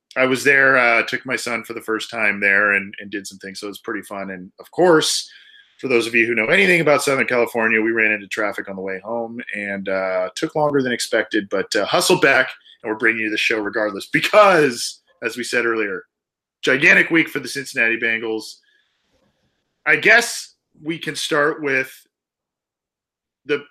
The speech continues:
the bad or the necessary new-, it's, it was a necessary move.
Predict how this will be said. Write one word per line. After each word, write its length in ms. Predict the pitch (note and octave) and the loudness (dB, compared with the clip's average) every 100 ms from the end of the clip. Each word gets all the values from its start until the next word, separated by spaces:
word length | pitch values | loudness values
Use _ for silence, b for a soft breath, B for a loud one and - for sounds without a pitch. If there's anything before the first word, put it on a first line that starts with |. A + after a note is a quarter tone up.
| _ | _
the 120 | C3+ | -10
bad 580 | A2+ D#3+ D3+ C#3+ A#2+ A#2+ | -4 2 4 6 4 2
or 180 | A#2+ A#2+ | 0 -4
the 480 | A2+ A2 A2 G#2 G2+ _ _ _ _ _ _ _ _ _ _ _ _ _ _ _ _ _ _ _ _ _ _ _ _ _ _ _ E3 | -4 -4 -4 -4 -8 _ _ _ _ _ _ _ _ _ _ _ _ _ _ _ _ _ _ _ _ _ _ _ _ _ _ _ -16
necessary 800 | D#3 E3 A#3+ A3 - A3 G3+ | -2 2 2 0 0 4 4
new-, 220 | G3 G3 G3 | 2 -4 -2
it's, 200 | E3 D#3+ | -4 -4
it 240 | D#3+ C#3+ | -8 -4
was 140 | D#3+ | -4
a 60 | D#3 | -2
necessary 520 | F#3+ G#3 F3+ F#3 E3+ | -2 -2 -2 0 0
move. 460 | D#3 D3+ D3+ C3+ | 0 -4 -6 -8